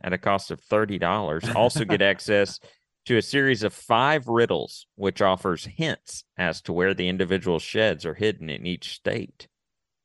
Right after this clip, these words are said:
Speaker 1: Uh, the
Speaker 2: That's
Speaker 1: first hidden
Speaker 2: really
Speaker 1: shed worth ten grand was found earlier this month in Idaho. Um,
Speaker 2: That's
Speaker 1: anyway.
Speaker 2: really pretty. That's a pretty brilliant purple cow ki-,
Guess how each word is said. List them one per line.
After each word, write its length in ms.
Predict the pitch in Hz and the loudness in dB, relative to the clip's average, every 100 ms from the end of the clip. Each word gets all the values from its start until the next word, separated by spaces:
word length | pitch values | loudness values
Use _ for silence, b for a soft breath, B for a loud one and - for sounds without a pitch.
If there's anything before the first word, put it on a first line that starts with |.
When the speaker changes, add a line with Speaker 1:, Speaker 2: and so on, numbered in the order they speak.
| _ _ _ _ _ - | _ _ _ _ _ -10
Speaker 1:
Uh, 240 | 73 69 | -8 -6
the 60 | 71 | -8
Speaker 2:
That's 120 | - | 0
Speaker 1:
first 260 | 120 120 - | 2 2 0
hidden 240 | 123 - 98 | 0 0 -4
Speaker 2:
really 100 | 135 | -8
Speaker 1:
shed 480 | - 95 92 90 _ 82 - | -2 0 0 -2 _ -16 -4
worth 220 | 90 - | -4 -2
ten 200 | 107 87 | -4 -2
grand 320 | 90 95 101 | 0 0 0
was 140 | 90 | -6
found 280 | - 95 87 | -2 -2 0
earlier 360 | - 107 98 92 | 2 4 4 2
this 200 | 87 - | 0 -2
month 180 | 98 90 | -4 -4
in 80 | - - | -8 -4
Idaho. 680 | 98 110 101 73 73 92 - _ _ _ _ _ _ _ _ _ _ _ - | 0 0 0 0 0 -4 -12 _ _ _ _ _ _ _ _ _ _ _ -14
Um, 520 | 76 69 64 58 - _ _ _ - | -12 -10 -12 -14 -18 _ _ _ -8
Speaker 2:
That's 280 | 127 127 - | -8 -2 2
Speaker 1:
anyway. 340 | 147 139 - | 2 4 2
Speaker 2:
really 280 | 127 104 92 - - | 2 0 -2 -6 -14
pretty. 500 | - 135 147 127 98 | -4 -2 0 -2 -4
That's 340 | 82 127 135 117 | -2 -2 -2 -6
a 120 | 90 _ | -6 _
pretty 640 | - 110 117 123 117 113 - 85 | -12 -6 -4 -4 -6 -8 -12 -10
brilliant 680 | 92 104 117 104 90 - | -4 0 0 -2 -4 -8
purple 420 | - 104 - 95 90 | -4 -4 -4 -8 -6
cow 440 | - 98 92 87 | -6 -4 -4 -6
ki-, 100 | - | -10